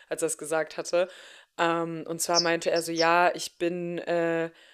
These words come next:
das war in El Nido, er meinte, ja, ich bin nach El Nido gekommen, äh, weil ich weiß, äh, selbst wenn ich keinen Job hab, kann ich hier immer angeln gehen und, ähm, bekomme dann jeden Tag auf jeden Fall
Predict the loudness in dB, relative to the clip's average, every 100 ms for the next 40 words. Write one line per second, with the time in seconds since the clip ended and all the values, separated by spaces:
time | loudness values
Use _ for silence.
0 | _ _ _ _ -4 0 4 4 4 2
1 | 0 -2 4 6 6 4 0 2 2 2
2 | 0 -2 0 0 -2 -4 -4 -2 0 -2
3 | -2 0 2 -2 -8 -12 -20 -18 -8 -2
4 | 0 2 2 2 2 2 4 6 4 2
5 | -4 -4 -6 2 2 2 -4 -4 -6 -8
6 | 0 0 2 0 0 0 0 0 -2 -12
7 | -12 -6 -4 -4 -2 2 4 4 4 2
8 | 0 0 -2 -2 2 2 2 -2 0 0
9 | 0 -6 -2 4 6 6 4 0 -4 -8
10 | -10 -12 -12 -10 -2 0 2 0 -2 -4
11 | -4 2 2 2 -2 -6 -6 -2 2 2
12 | 2